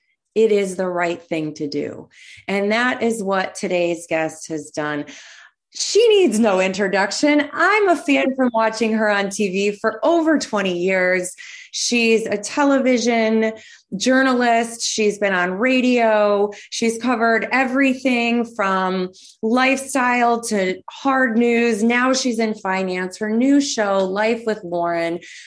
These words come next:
appears on Beyond T V, but she was on the Fox News Network for years. She has co-anchored with Doctor Drew. She has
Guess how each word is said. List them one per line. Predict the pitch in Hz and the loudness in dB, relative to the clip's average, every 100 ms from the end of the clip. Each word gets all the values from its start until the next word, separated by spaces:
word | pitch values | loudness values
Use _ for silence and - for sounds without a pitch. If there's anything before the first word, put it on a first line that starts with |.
| - | -6
appears | 208 202 208 208 208 208 | -6 -4 -2 0 0 0
on | 202 185 185 | -2 -2 -2
Beyond | 180 185 196 208 214 | 0 0 0 0 -2
T | 214 196 | -4 -6
V, | 165 170 170 | -4 -2 -2
but | 170 180 | -2 -4
she | - 320 | -2 0
was | 349 294 | 0 0
on | 330 | 0
the | 330 | 0
Fox | 320 311 311 311 277 | -2 -2 -2 -4 -2
News | 285 320 311 | 0 0 0
Network | 240 170 - 165 156 151 - - - - _ - | 0 -2 -4 -4 -2 -4 -8 -20 -20 -20 _ -2
for | 294 | 2
years. | 285 269 320 320 262 151 147 - - - | 4 4 4 4 2 0 -2 -10 -18 -16
She | - - 294 294 294 | -8 -4 2 4 4
has | 269 285 254 - | 4 2 2 -4
co-anchored | - 285 311 320 - 262 254 247 269 254 247 240 240 247 - - - - | -8 0 2 2 2 2 2 2 2 4 4 2 0 -2 -14 -18 -12 -2
with | 233 269 269 | 2 2 2
Doctor | 262 262 254 247 | 0 0 0 0
Drew. | 202 220 240 302 262 165 | 0 -2 0 2 2 0
She | - - 254 | -2 0 2
has | 269 277 233 | 4 4 2